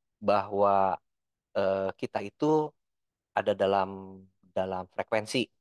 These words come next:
ya, kita makhluk frekuensi, karena kita adalah makhluk energi. Eh,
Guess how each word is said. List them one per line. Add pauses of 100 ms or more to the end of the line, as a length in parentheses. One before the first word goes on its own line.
(320)
ya,
kita
makhluk
frekuensi, (400)
karena
kita
adalah
makhluk
energi. (560)
Eh,